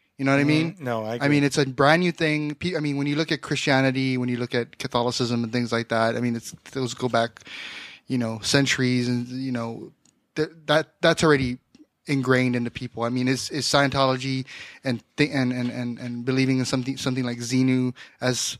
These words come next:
Speaker 1: fucking f-, crazy as believing in a talking snake and believing that, you know, man came from,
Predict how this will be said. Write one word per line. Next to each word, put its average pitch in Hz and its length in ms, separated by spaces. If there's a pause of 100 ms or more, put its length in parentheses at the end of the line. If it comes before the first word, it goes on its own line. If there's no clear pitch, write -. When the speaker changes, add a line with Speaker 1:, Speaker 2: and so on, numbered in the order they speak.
(100)
Speaker 1:
fucking 131 360
f-, - 240
crazy 139 460
as 120 320 (200)
believing 131 300
in 127 80
a 123 60
talking 123 400
snake 139 480
and 117 200
believing 127 360
that, 120 180 (420)
you 127 100
know, 113 340 (580)
man 127 320
came 131 200
from, 127 380